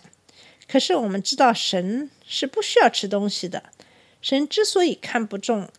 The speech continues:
该隐的供物，是因为神看不重该隐这个人。箴言十五章八节说道，“恶人献祭为耶和华所憎恶，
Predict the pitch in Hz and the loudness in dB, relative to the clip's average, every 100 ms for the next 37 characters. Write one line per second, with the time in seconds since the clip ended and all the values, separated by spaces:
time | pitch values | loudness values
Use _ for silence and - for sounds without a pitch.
0 | _ _ - 302 254 175 175 180 254 226 | _ _ 4 4 4 -2 -6 2 2 2
1 | 175 - - - - 269 226 233 - 180 | -4 -6 -8 -4 -2 0 0 -2 -4 -6
2 | 196 - 254 226 226 233 202 277 285 233 | -8 -4 -2 -2 -4 -4 -2 2 2 0
3 | - - 190 175 156 175 - _ _ - | -6 -8 -6 -6 -8 -18 -20 _ _ -20
4 | _ _ _ _ - 403 370 262 269 - | _ _ _ _ 0 2 4 2 2 2
5 | 254 175 196 196 233 262 156 - - 185 | 0 0 -2 2 2 2 0 -4 -6 -4
6 | 185 - - _ 320 311 269 196 196 - | -4 -6 -14 _ -2 4 4 4 0 2
7 | 269 233 - 214 - 190 160 247 254 294 | 2 0 -6 -10 -8 -8 -4 -2 -2 -2
8 | 285 160 180 - - - - 247 208 196 | -4 -6 -4 -6 -8 -6 -2 0 -2 -8